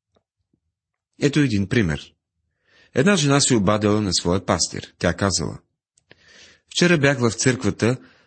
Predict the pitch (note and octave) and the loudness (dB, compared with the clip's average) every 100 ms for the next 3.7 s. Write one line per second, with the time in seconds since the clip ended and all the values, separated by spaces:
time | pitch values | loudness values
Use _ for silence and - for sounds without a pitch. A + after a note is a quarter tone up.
0 | _ _ G#2+ C3+ C3+ B2+ B2 E3 D3 B2 | _ _ 0 0 0 -4 -2 0 0 -2
1 | - A2+ G2 A2+ D3+ - C3 C3 G#2+ A2+ | 0 0 2 2 2 2 0 2 2 2
2 | A2+ B2+ - A2+ - A2+ A2+ - G#2 G2+ | 0 -2 0 -2 0 0 2 2 0 0
3 | F#2+ F2 F2+ - G2 - D2+ | 0 0 -2 -4 -6 -6 -6